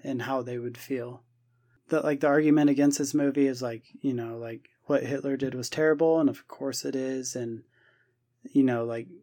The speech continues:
using Hitler in any way to be funny is not okay, but I think this movie's intentions are in the, like, best of heart. And this movie, at the end of the day,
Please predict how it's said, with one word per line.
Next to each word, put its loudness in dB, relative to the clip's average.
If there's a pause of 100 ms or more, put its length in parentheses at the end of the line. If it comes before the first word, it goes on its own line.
(140)
using 2
Hitler -4
in -2
any -2
way -2
to -8
be -6
funny 2
is -6
not 2
okay, -4
but -4 (600)
I 4
think 0
this 0
movie's 4
intentions 2
are -4 (420)
in 2
the, 0
like, -6
best -2
of -8
heart. -8 (180)
And 0
this -6
movie, 4
at -4
the 2
end 6
of 0
the 2
day, 0